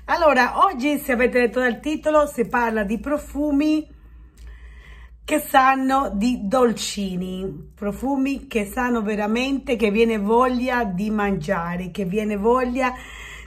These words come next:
di far, di andare a fare un dolce, che viene l'acquolina in bocca.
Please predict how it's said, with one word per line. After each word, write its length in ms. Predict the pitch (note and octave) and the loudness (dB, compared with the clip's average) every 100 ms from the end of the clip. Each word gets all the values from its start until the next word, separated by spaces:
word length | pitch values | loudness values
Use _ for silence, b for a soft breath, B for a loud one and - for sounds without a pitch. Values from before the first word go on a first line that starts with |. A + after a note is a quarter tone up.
| - | -6
di 220 | G3+ B3 | 0 0
far, 480 | - A#3+ A#3+ A#3 A#3 | 4 4 4 4 4
di 100 | A3+ | 4
andare 300 | A3+ A3 A#3 | 4 4 4
a 80 | |
fare 220 | A#3 A#3+ A3 | 4 2 2
un 160 | G#3+ | 2
dolce, 540 | G3+ G3 G3 F#3+ - F#3+ | 2 2 2 -2 -4 -4
che 200 | G#3 G3+ | -2 0
viene 280 | A3+ B3 | 2 4
l'acquolina 580 | A#3 A3 - A#3 A3 A3 | 4 2 0 0 2 0
in 160 | G#3 G3+ | 0 0
bocca. 640 | F#3 F3 - - F#3 G3 | -2 -4 -8 -8 -8 -8